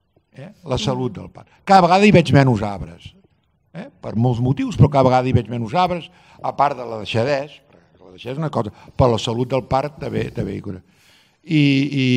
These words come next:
en fi, i res més, tot l'altre que m'ha semblat magnífic, perquè com, si recull la, la, els interessos de la gent que hi vivim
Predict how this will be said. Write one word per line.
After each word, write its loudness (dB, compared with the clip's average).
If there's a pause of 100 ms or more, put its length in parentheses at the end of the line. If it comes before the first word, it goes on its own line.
(160)
en 2
fi, 2
i 0
res 0
més, -4
tot 0
l'altre -2
que 0
m'ha 2
semblat -2
magnífic, -4
perquè -2 (600)
com, -12 (100)
si 0
recull -8
la, 2 (100)
la, -8
els -8
interessos 6
de 6
la 8
gent -2
que -2
hi -8
vivim 0